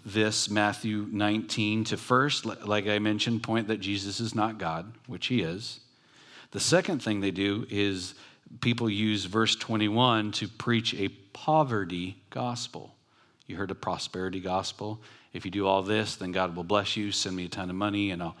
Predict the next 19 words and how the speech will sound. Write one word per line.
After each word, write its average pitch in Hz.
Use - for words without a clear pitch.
<laughs> -
hoo-hoo, 120
and 98
then 90
you'll 95
double 92
it 92
up. 104
All 92
those 92
crazy 101
people. 107
But -
then 160
also 143
there's 131
this 120
poverty 151
gospel. 92